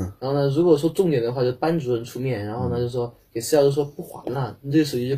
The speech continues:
Speaker 2: 就送你们了，<laughs> 然后就没有然后了，然后就没有。
Speaker 1: <laughs>
Speaker 2: 我们私教处，我在之前，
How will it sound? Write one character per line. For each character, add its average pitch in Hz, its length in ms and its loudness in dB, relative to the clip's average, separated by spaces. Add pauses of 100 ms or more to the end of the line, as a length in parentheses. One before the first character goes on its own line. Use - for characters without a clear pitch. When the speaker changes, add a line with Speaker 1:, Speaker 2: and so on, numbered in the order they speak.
(140)
Speaker 2:
就 - 100 -6
送 170 240 0
你 135 80 0
们 110 140 -8
了， 110 160 -12 (360)
<laughs> - 420 -20
然 127 80 -4
后 - 20 -2
就 151 100 2
没 135 120 0
有 127 60 0
然 117 180 -6
后 127 180 -2
了， 110 60 -6
然 104 80 -4
后 123 180 4
就 117 160 0
没 - 80 -8
有。 90 80 -6 (200)
Speaker 1:
<laughs> - 200 -18
Speaker 2:
我 147 80 2
们 160 100 4
私 220 200 -2
教 233 160 8
处， 135 440 2
我 113 240 0
在 151 220 -2
之 143 160 -10
前， 123 500 -6